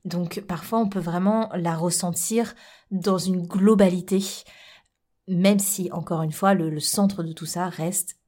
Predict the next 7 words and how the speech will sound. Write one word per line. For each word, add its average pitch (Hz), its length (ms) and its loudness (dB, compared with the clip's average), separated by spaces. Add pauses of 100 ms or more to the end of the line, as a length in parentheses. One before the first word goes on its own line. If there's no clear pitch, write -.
(160)
le 165 160 -4
cœur. 143 300 -12 (580)
Pourquoi 262 300 4
j'insiste 202 460 0
là-dessus ? 233 680 0
Parce 175 240 -2
que, 240 360 2